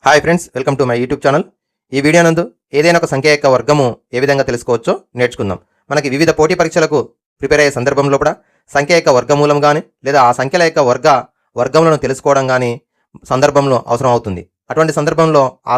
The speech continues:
సమస్యను వేగంగా కంప్లీట్ చేయడం కొరకు మనకి సులభంగా వర్గము గాని, వర్గంగా మూలము గాని తెలుసుకోవడానికి కొన్ని పద్ధతులు ఉన్నాయి. ముందుగా ఈ వీడియో నందు ఆ సంఖ్య యొక్క వర్గాన్ని ఏ విధంగా తెలుసుకోవచ్చో ఈ వీడియో నందు నేర్చుకుందాం. ముందుగా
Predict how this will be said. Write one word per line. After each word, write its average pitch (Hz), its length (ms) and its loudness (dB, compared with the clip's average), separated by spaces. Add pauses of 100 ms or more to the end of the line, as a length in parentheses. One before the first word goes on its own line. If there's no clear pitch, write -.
సమస్యను 139 360 -4 (560)
వేగంగా 151 340 4 (640)
కంప్లీట్ 135 320 -4
చేయడం 127 220 2
కొరకు 135 220 0 (340)
మనకి 131 260 -2 (480)
సులభంగా 151 400 4 (520)
వర్గము 151 340 2
గాని, 151 180 0 (320)
వర్గంగా 156 420 2
మూలము 143 320 2
గాని 127 160 -2 (320)
తెలుసుకోవడానికి 127 640 -2 (380)
కొన్ని 123 200 -4
పద్ధతులు 135 300 2
ఉన్నాయి. 160 160 0 (400)
ముందుగా 165 320 4
ఈ - 80 -2
వీడియో 156 200 4
నందు 139 180 0 (420)
ఆ 131 40 2 (100)
సంఖ్య 156 240 0
యొక్క 151 120 0 (360)
వర్గాన్ని 143 400 2
ఏ - 80 2
విధంగా 131 260 -2
తెలుసుకోవచ్చో 117 460 -4 (320)
ఈ 127 100 -4
వీడియో 127 180 2
నందు 123 180 0
నేర్చుకుందాం. 143 340 0 (600)
ముందుగా 196 240 4